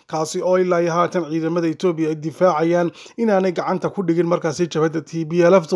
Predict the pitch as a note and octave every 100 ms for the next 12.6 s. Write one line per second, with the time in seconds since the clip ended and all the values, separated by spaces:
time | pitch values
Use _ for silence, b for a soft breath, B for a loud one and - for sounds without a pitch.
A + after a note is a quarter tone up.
0 | D3+ B B B E3 D#3+ G#3+ G3+ F3+ E3
1 | E3 G#3+ F3+ E3+ F3 - B3+ F#3+ D#3+ -
2 | G#3+ G#3 E3 - G3 F3 G3 E3 - B
3 | B G3+ F3 F3 A#3+ G3 F3 D#3+ E3+ E3
4 | F#3 E3 - F3 D#3+ D#3+ F3+ E3+ D#3 D#3+
5 | E3 D#3+ D#3+ F3+ E3 E3 D#3+ D3 D3+ D#3
6 | D#3+ D#3+ F3 F3+ F3 D#3 E3 - G#3 G3
7 | F#3 B B B F3 F3 G#3+ F3 D#3+ D#3
8 | D3+ C#3 G#3 - F3+ D3+ E3 D#3+ - b
9 | b F3 E3 E3+ F#3+ F#3 F3 G#3 F3+ E3
10 | E3+ F3 D#3 F3+ D3 F#3+ E3 E3 E3+ E3+
11 | E3+ D#3 D#3 D3 E3 D#3 E3 E3+ D#3 D#3
12 | D#3 D3+ D#3 D#3+ F#3